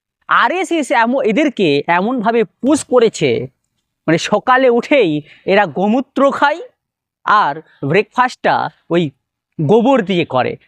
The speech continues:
না হলে একজন ভারতীয় নাগরিক হয়ে কখনো এই মন্তব্য করতে পারে না। কলকাতা হাইকোর্টের আইনজীবী সংযুক্তা সামন্তকে হুঁশিয়ারি,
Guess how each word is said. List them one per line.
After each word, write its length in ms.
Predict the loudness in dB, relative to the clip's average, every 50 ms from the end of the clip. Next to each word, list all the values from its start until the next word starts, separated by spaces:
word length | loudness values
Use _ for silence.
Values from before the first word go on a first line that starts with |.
| _ -2
না 120 | 0 0
হলে 320 | 2 0 0 0 0 -2 -2
একজন 240 | -4 -4 -4 -4 -4
ভারতীয় 600 | -2 0 0 0 0 0 -4 -4 -2 -4 -2 0
নাগরিক 420 | 0 0 0 2 2 0 0 0 _
হয়ে 180 | 2 2 2 0
কখনো 280 | -2 -4 -2 -2 -4 -4 0
এই 180 | 0 2 2 2
মন্তব্য 480 | 2 2 0 2 2 0 2 2 -2 0
করতে 300 | 0 -2 0 0 -2 0
পারে 340 | _ 0 0 2 0 0
না। 280 | 0 0 0 0 -2 -4 _ _ _ _ _ _ _ _ _ _ _ _ _ _ _ _ _ _
কলকাতা 520 | -8 -8 -8 -6 -8 -10 -8 _ -6 -8
হাইকোর্টের 580 | -6 -6 -8 -8 -8 _ -10 -8 -6 -6 -6 -6
আইনজীবী 460 | -6 -6 -8 -10 -10 -10 -8 -8 -10
সংযুক্তা 640 | -10 -10 -10 -10 -8 -10 -10 -12 _ _ -8 -8 -8
সামন্তকে 720 | -8 -10 -10 -8 -6 -8 -6 -6 -6 -8 _ -6 -8 -8 -8 _
হুঁশিয়ারি, 600 | -10 -10 -10 -8 -6 -6 -6 -4 -6 -6 -8 -12